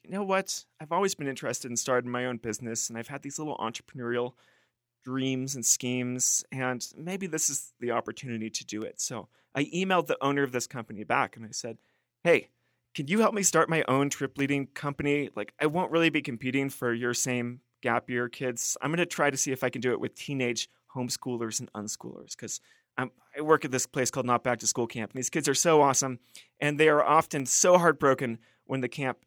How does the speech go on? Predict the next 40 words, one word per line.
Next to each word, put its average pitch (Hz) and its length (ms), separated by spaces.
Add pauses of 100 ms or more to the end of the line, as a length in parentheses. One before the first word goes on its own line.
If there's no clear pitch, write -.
(120)
is 110 160
done 156 480 (480)
that 135 300
they're 143 140
just 147 220
looking 180 220
for 143 140
more 143 260
opportunities 139 560
to - 80
connect - 680
and 113 340 (120)
to - 120
get 127 180
together 123 580
with 101 240 (240)
these 123 240
other 117 220
teenagers. 113 500
And 110 100
so - 80
I'm 165 100
gonna 208 100
try 208 180
to 175 80
offer 165 240
them 131 160
this 113 140
opportunity 113 640 (440)
in 127 100
a 117 60
foreign 135 320
country." 104 440 (540)
And 131 400 (300)
the - 100 (160)
owner 170 200
of 156 80
this 139 140
company, 123 640 (340)
uh, 135 60